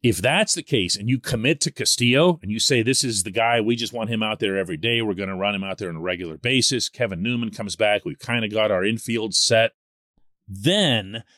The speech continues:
depending on what you're working on with,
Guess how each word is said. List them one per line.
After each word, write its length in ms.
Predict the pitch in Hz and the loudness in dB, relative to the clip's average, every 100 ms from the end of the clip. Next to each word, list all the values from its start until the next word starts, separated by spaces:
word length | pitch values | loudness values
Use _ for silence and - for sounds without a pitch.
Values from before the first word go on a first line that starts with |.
| - | -4
depending 420 | 120 160 185 196 | -2 4 4 4
on 140 | 175 160 | 2 0
what 200 | 151 - | 0 0
you're 120 | 113 | 0
working 640 | 107 160 190 185 151 127 - | 2 2 2 2 0 0 -2
on 460 | 110 101 95 92 87 | -4 -2 -4 -8 -14
with, 480 | 98 98 101 95 | -6 0 2 0